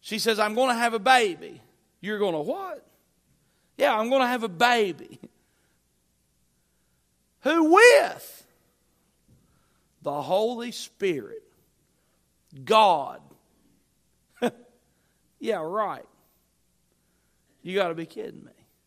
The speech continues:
Now, Mary was the kind of person that if Mary said it, you could believe it. And Joseph was in love and smitten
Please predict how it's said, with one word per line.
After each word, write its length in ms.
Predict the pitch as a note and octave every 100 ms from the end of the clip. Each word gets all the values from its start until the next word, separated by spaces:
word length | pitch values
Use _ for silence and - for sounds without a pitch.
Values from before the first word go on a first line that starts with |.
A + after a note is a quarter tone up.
| _ _ _ _ _ _ _ -
Now, 280 | B3+ G#3 - _ _ _ _ _ _ _ _ _
Mary 400 | G3+ C4+ E4 D#4
was 380 | A#3 F#3 - - - -
the 80 | F3
kind 240 | B3 A#3
of 60 | -
person 420 | B3 D4+ - F3+
that 120 | - _ -
if 160 | G3 F#3+
Mary 300 | C4+ C4 G#3
said 300 | - D#4 E4
it, 80 | G#3
you 100 | G#3+
could 200 | G3+ D#3+
believe 460 | G3 D4+ E4 -
it. 220 | A#4 - _ _ _ _ _ _ _ _ _ _ _
And 140 | A#3 G#3
Joseph 580 | A#3 D#4+ F4 - G3+ - - _ _ _ _
was 140 | G#3 A#3+
in 140 | B3
love 340 | C4 D4+ C4+
and 160 | G#3+ G3
smitten 680 | - C4 D#4 C4+ G#3 F#3+